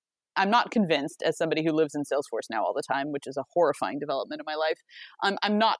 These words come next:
convinced things got any easier and that maybe the D B two <laughs> would have gotten to it faster.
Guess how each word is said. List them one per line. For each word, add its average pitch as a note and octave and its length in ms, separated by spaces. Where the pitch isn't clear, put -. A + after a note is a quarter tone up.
convinced F#3 460
things E3 220
got E3 200
any D3+ 160
easier C#3+ 560
and D#3+ 120
that E3+ 120
maybe F#3 240
the F3 120
D G3 160
B G3+ 100
two - 240
<laughs> - 0
would G#3+ 100
have A3 140
gotten - 360
to - 180
it - 160
faster. - 380